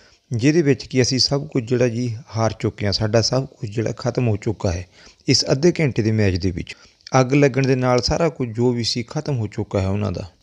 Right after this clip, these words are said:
ਲੋਕਾਂ ਦਾ ਫਰਨੀਚਰ, ਲੋਕਾਂ ਦੇ ਘਰ-ਬਾਰ, ਜੋ ਕੁਝ ਸੀ ਸਾਰਾ ਕੁਝ ਖਤਮ ਹੋ ਚੁੱਕਾ ਹੈ ਤੇ ਬਹੁਤ ਸਾਰੇ ਲੋਕਾਂ ਦੇ ਡਾਕੂਮੈਂਟ ਵਗੈਰਾ, ਹੋਰ ਵੀ ਕਈ ਚੀਜ਼ਾਂ।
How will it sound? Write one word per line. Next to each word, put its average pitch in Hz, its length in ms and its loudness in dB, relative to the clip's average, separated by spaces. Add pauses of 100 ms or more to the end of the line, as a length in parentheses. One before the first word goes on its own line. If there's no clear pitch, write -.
(220)
ਲੋਕਾਂ 139 320 6
ਦਾ 135 120 6
ਫਰਨੀਚਰ, 131 800 0
ਲੋਕਾਂ 127 400 2
ਦੇ 131 160 4
ਘਰ-ਬਾਰ, 117 560 2
ਜੋ 131 240 -2
ਕੁਝ 131 220 -6
ਸੀ - 200 -6
ਸਾਰਾ 123 280 -4
ਕੁਝ 110 240 -6
ਖਤਮ 107 300 -4
ਹੋ 98 80 -2
ਚੁੱਕਾ 95 320 -4
ਹੈ 110 60 2
ਤੇ 113 140 -12
ਬਹੁਤ 123 200 -2
ਸਾਰੇ 117 220 2
ਲੋਕਾਂ 107 320 0
ਦੇ 110 100 0
ਡਾਕੂਮੈਂਟ 107 580 -2
ਵਗੈਰਾ, 101 360 0
ਹੋਰ 104 240 -2
ਵੀ 107 120 -4
ਕਈ 104 200 -4
ਚੀਜ਼ਾਂ। 92 380 -8